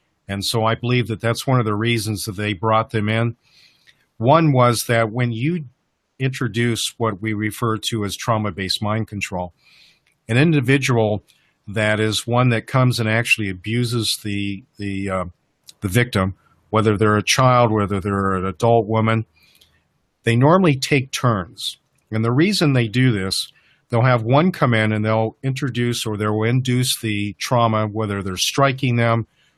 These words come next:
cutting them, burning them, even unfortunately raping them. They only do it once because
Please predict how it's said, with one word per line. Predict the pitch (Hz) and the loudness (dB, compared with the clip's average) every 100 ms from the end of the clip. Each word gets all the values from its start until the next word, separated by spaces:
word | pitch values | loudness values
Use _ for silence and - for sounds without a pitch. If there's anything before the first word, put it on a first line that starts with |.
| _ | _
cutting | - 151 143 131 | -2 2 4 2
them, | 117 113 113 107 117 | 2 2 0 -6 -14
burning | 101 123 135 135 120 | 0 2 4 4 2
them, | 110 110 107 - _ _ _ _ | 2 0 -2 -6 _ _ _ _
even | 120 110 104 104 - | -2 -2 -2 -6 -6
unfortunately | 110 104 127 117 - 104 | -6 -2 0 0 -2 -4
raping | 98 120 131 120 104 | 0 2 2 0 -2
them. | 101 101 - _ _ _ _ _ _ | -2 -2 -6 _ _ _ _ _ _
They | 123 | 2
only | 143 170 | 4 4
do | 147 147 120 | 4 2 2
it | 107 | 0
once | 120 98 - | -2 -2 -4
because | - 123 131 120 117 - | -6 -4 -2 0 0 -4